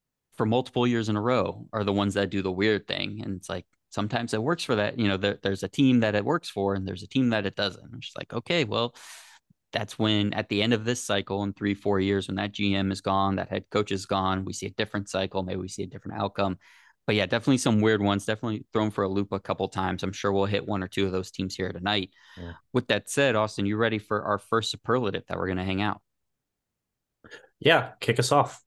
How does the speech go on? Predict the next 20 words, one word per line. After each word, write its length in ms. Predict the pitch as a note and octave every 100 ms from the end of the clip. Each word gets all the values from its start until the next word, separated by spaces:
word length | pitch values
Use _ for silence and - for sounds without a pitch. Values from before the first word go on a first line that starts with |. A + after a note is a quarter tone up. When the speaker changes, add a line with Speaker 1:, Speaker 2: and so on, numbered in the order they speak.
| _
Speaker 2:
What's 180 | - G#2+
our, 60 | G#2
what's 140 | -
our 60 | F#2+
Speaker 1:
All 180 | G2+ F#2+
right, 100 | G2+
Speaker 2:
first 140 | B2
Speaker 1:
we're 60 | A2+
Speaker 2:
one? 120 | B2
Speaker 1:
gonna, 100 | - _ _ _
we're 100 | A2+
gonna 100 | A2
hit 260 | A2 - -
number 400 | A2 A2 C3 C#3
one. 520 | G#2 A#2+ A#2+ G2+ F2+ - _ _ _ _ _ -
It's 160 | A2 -
the 100 | -
Bad 300 | C3+ C#3 C3+
Boys 340 | C#3 C3+ -
Two. 540 | - C#3 A2 F2+ -